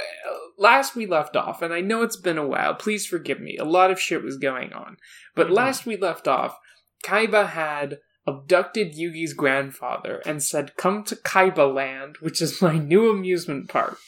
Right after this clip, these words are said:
Speaker 1: And we
Speaker 2: Right.
Speaker 1: will, we will have a gaming challenge to get him back." So what happens in these three episodes?
Speaker 2: And then after that, they got sidetracked dealing with fake Bruce Lee gamer.
Speaker 1: That is so true. There was a fake Bruce Lee gamer.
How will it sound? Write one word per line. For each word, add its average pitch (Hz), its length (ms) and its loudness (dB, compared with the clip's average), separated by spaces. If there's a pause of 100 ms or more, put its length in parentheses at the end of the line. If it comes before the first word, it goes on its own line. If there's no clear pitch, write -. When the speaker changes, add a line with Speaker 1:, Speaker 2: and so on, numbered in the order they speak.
(600)
Speaker 1:
And 139 260 -2
we 151 100 0
Speaker 2:
Right. 117 180 2
Speaker 1:
will, 151 260 -4
we 160 140 -2
will 160 180 0
have 196 320 4
a 185 60 2
gaming 208 560 0
challenge 165 840 -4
to 165 80 -4
get 143 220 2
him 139 200 -6
back." 123 440 -4 (640)
So 165 160 -2
what 202 180 6
happens 180 460 4
in 156 100 -6
these 147 240 -6
three 131 320 -4
episodes? - 800 -10
Speaker 2:
And 175 240 2
then 196 260 2
after 196 440 0
that, 156 560 2
they 156 180 2
got 147 200 0
sidetracked 160 840 -2
dealing 147 320 -2
with 131 140 -6
fake - 500 -4
Bruce 135 340 -6
Lee 131 300 -4
gamer. 117 640 -8 (640)
Speaker 1:
That 143 160 2
is 135 180 0
so 143 140 -2
true. 127 280 -6
There 123 140 -2
was 131 180 -4
a 135 60 -6
fake 131 380 -6
Bruce 131 280 -6
Lee 110 220 -12
gamer. 71 460 -6